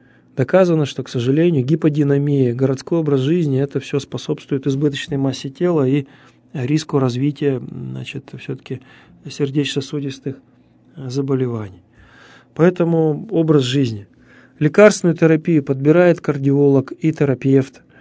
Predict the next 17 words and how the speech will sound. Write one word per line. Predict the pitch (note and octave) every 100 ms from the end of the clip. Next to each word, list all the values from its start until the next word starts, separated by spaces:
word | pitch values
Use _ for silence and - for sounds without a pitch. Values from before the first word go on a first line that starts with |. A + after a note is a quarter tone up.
| - - _ _ -
Значит, | C3 - A#2+ -
э, | B2 A#2+ A#2 A#2+ A#2 A#2+ -
препаратов, | - C3+ D#3 F3 F#3 F3 -
как | D3 C3+
правило, | D3+ D#3 D#3+ D#3 C#3+
м, | - E3 D#3 D#3 D3+ _ C4+
при, | D#3 D3+ D#3+ D3 -
э, | C#3+ C3+ C3+ C3+ - - _ -
э, | D3 C3+ D3+
ситуации | - C#3 D#3+ E3 D#3+
после | C#3 D3+ E3
перенесенного | D#3 D#3 D#3 E3+ D#3 D3+
инфаркта | D#3 E3 E3
пи-, | C#3 D3+ E3+
миокарда | D3+ D3 C#3 F3 D#3+
необходимо | C3+ C3+ - D3+ E3 D3
принимать | C#3+ C#3 C#3 D#3 D#3+